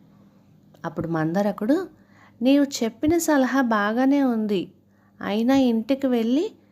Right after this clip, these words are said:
నా భార్య సలహా కూడా తీసుకొని వస్తాను," అన్నాడు. మంగలప్పుడు,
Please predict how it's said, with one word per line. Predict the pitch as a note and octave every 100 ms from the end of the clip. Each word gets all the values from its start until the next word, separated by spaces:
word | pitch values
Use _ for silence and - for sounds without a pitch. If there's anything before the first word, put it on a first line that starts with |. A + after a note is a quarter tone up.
| _ -
నా | G#3+
భార్య | G3 G3+ G3+ B3 D4+
సలహా | D4 B3 A3 A3+
కూడా | A3 B3
తీసుకొని | C4+ A#3 A#3+ - B3+
వస్తాను," | G3+ - - F#3 F3+ A#3+
అన్నాడు. | A#3 E3+ D#3 C#3+ - _ _ _ _ _ - _ -
మంగలప్పుడు, | D#3 D#3+ G#3 G3 F#3 - C4 F#4+